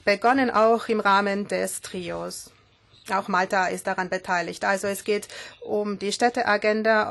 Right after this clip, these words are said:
und, äh, die städtischen Themen während der Europäischen Woche der Städte im Oktober. Hoffentlich können wir auch hier im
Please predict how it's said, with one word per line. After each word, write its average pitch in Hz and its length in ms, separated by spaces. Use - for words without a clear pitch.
und, 202 440
äh, 190 180
die 190 140
städtischen 196 520
Themen 214 500
während 196 600
der 190 260
Europäischen 196 760
Woche 196 560
der 180 200
Städte 202 580
im 202 260
Oktober. 185 760
Hoffentlich 196 560
können 196 500
wir 196 260
auch 302 260
hier 226 440
im 233 340